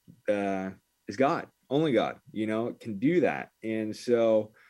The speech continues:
um, to your point, I was in Iceland and on tour with the band, and, um, I met this guy that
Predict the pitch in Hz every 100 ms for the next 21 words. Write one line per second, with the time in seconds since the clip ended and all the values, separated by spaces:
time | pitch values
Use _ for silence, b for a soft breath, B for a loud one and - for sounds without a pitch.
0 | b b - 117 110 110 104 147 143 143
1 | 135 123 113 123 127 123 120 - 123 120
2 | 120 110 107 107 107 98 - 110 107 117
3 | 117 113 113 - 113 104 90 113 110 113
4 | 113 110 101 95 95 - b b b -
5 | 104 101 98 104 117 123 113 - 110 110
6 | 110 110 110 - 101 98 95 98